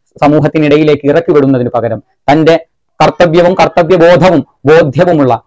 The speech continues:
ഒരു തലമുറയെ ആഗ്രഹിക്കുന്ന രക്ഷകർത്താക്കളാണ് അവരുടെ മക്കളെ കലാലയങ്ങളിലേക്ക് പറഞ്ഞയക്കുമ്പോൾ മതപഠനവും കൂടി ലക്ഷ്യം വെക്കുന്നത്. അതിൽ ആരെയും കുറ്റം പറഞ്ഞിട്ട് കാര്യമില്ല. അല്ലെങ്കിൽ അതിനുള്ള പരിഹാരം എന്നോണം നമ്മുടെ കലാലയങ്ങൾ എല്ലാവിധ നിയമസാധുതകളും നിലനിർത്തിക്കൊണ്ട് തന്നെ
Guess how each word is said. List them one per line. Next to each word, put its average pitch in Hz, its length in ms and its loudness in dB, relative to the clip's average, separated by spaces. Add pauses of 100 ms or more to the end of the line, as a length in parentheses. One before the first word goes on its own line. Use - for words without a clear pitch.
(100)
ഒരു 156 140 0
തലമുറയെ 170 380 -2
ആഗ്രഹിക്കുന്ന 156 640 -2 (260)
രക്ഷകർത്താക്കളാണ് 135 840 -2 (180)
അവരുടെ 135 280 0
മക്കളെ 135 400 -2 (200)
കലാലയങ്ങളിലേക്ക് 143 760 0
പറഞ്ഞയക്കുമ്പോൾ 135 640 -2 (240)
മതപഠനവും 143 640 2
കൂടി 127 180 -2
ലക്ഷ്യം 117 260 -8
വെക്കുന്നത്. 117 400 -10 (240)
അതിൽ 180 240 -2
ആരെയും 180 420 0
കുറ്റം 196 240 -2
പറഞ്ഞിട്ട് 127 220 -2
കാര്യമില്ല. 107 340 -6 (200)
അല്ലെങ്കിൽ 151 260 0
അതിനുള്ള 156 260 0
പരിഹാരം 151 480 0
എന്നോണം 139 320 -2 (220)
നമ്മുടെ 151 260 0
കലാലയങ്ങൾ 151 600 2 (240)
എല്ലാവിധ 165 460 2
നിയമസാധുതകളും 156 1000 0 (220)
നിലനിർത്തിക്കൊണ്ട് 147 640 -2
തന്നെ 117 200 -8